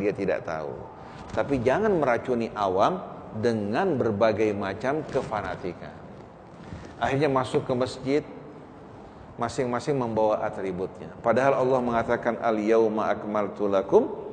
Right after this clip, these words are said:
dinakum wa atmamtu alaikum ni'mati wa raditu lakumul islama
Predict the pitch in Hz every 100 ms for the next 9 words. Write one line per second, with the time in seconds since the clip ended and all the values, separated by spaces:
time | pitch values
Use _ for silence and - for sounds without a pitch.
0 | - - - 92 113 131 107 95 90 -
1 | 190 254 - - - - 104 95 101 104
2 | 104 151 151 - 120 113 110 127 135 -
3 | 123 113 101 110 110 107 113 120 131 139
4 | 139 113 123 123 127 123 151 214 - 120
5 | 110 113 - 107 98 95 - 107 - -
6 | 98 107 98 87